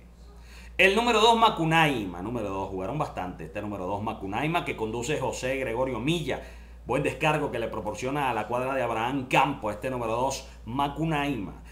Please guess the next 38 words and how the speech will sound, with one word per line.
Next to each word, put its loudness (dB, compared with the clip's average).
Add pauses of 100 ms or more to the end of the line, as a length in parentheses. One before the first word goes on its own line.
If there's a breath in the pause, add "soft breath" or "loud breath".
(100)
Y 0
el 6
número 2
nueve, 2
el 0
ejemplar, 2
el, -2
el 2
Gran 0
Samuel, 0
número 0
nueve, 0
ejemplar -2
que -2
conduce, -2 (220 loud breath)
eh, 2
Rigo 2
Sarmiento 0
de 4
la 2
cuadra, 2 (420)
de -2
la 0
cuadra 0
de -2
Asdrúbal 0
Rojas. 4 (420 loud breath)
Viene 2
a 6
arribar 2
segundo 2
detrás 0
del 2
ejemplar -2
Oro 4
Blindado, 2
un 2
reclamo. 0